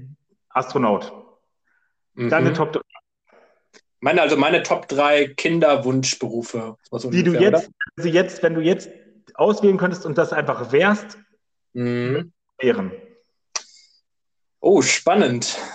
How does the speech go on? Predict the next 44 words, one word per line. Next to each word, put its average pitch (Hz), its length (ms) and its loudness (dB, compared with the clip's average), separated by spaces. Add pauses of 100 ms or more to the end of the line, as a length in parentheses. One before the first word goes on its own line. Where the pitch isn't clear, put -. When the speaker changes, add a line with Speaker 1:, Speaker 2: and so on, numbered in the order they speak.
Speaker 2:
Spannend, 151 560 -2
spannend, 139 360 0
spannend. 120 640 -2 (240)
Ähm, 151 1000 0 (2000)
ja, 147 320 2
es 175 100 0
ist, - 360 -6
also, 185 240 4 (220)
okay, 156 240 2
eine, 220 500 4 (100)
ein 180 140 2
Top 175 160 0
drei. 147 240 2
Ich, 151 80 0
ich 147 240 0
hab, 214 120 -2 (240)
ich - 120 -6
hab 214 120 -2
gar, - 160 -2
ich 202 120 -4
hab, 185 100 -2 (520)
hatte 185 220 -4
da 170 80 2
gar 165 140 2
nicht 143 160 -4
so 175 100 0
viele 131 220 -2
als 117 220 -6
Kind. 160 200 0
Ich - 60 -10
glaub, 156 120 -2
die 143 80 -12
sind 151 120 0
auch 135 100 2
relativ 165 420 -2
naheliegend 180 640 0
und 151 100 0
auch 147 140 2
relativ 156 320 0
bei 139 120 2
Kindern 143 520 -2 (100)
wahrscheinlich 131 400 -2
oft - 160 0
gewählt. 131 360 0